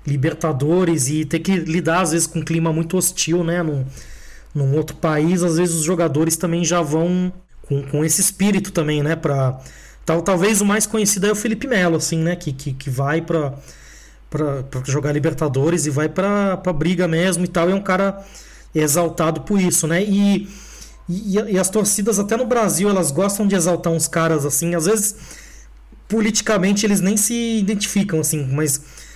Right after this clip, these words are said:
sabe, tipo, torcida que tem bin-, bandeira do Bin Laden, bandeira do Che Guevara, assim, né, tipo, e não no sentido da identificação política, assim, né, mas é porque o,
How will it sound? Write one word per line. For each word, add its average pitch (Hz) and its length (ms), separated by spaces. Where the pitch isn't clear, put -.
sabe, 180 300
tipo, - 220
torcida 165 400
que 170 60
tem 156 540
bin-, 151 280
bandeira 156 380
do 143 100
Bin 170 180
Laden, 143 720
bandeira 151 340
do 143 160
Che 180 120
Guevara, 156 560
assim, 151 300
né, 160 180
tipo, 139 600
e 185 380
não 190 100
no 214 80
sentido 214 320
da 190 140
identificação 185 760
política, 202 500
assim, 156 200
né, 156 100
mas 151 200
é 156 60
porque 156 300
o, 175 220